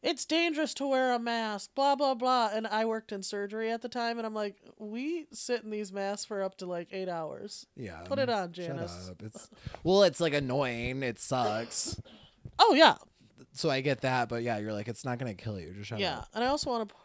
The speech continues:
Speaker 1: personally apologize to everyone listening to this episode and me coughing so much.
Speaker 2: That's okay. Taco, my dog, has been barking a lot as well.
Speaker 1: Huh.
Speaker 2: Um,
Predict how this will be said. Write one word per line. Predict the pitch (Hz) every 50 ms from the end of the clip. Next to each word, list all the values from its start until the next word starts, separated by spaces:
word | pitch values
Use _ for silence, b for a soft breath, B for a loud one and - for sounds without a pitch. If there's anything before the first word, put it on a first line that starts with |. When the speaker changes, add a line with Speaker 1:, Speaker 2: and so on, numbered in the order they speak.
| - _
Speaker 1:
personally | - 269 277 269 269 - - 220 208 196 190
apologize | 185 175 - 180 170 170 165 175 160 170 -
to | -
everyone | 170 165 170 170 160 160
listening | 165 165 - - 175 165
to | 165 170
this | 160 160 165 170
episode | 156 160 180 175 160 156
and | 156 156
me | 160 151
coughing | _ 175 147 151 - - 190
so | - - -
much. | 50 - - - _ _ _ B B B B B B B B B B B
Speaker 2:
That's | _ 127 120 - -
okay. | 110 - - 87 78 82 90 90 90 87 - _ _ -
Taco, | - 117 110 101 - 101 98 98 95 95 92 -
my | 95 92
dog, | 87 90 90 87 76 98 104 _ _ - -
has | 113 101
been | 92 92 87
barking | 80 - 65 - - 101 85
a |
lot | 71 73 69
as | 78 92
well. | 92 - - 69 113 113 B B B B B B B B B B B B B B B
Speaker 1:
Huh. | - 117 113 113
Speaker 2:
Um, | - 131 117 113 117 120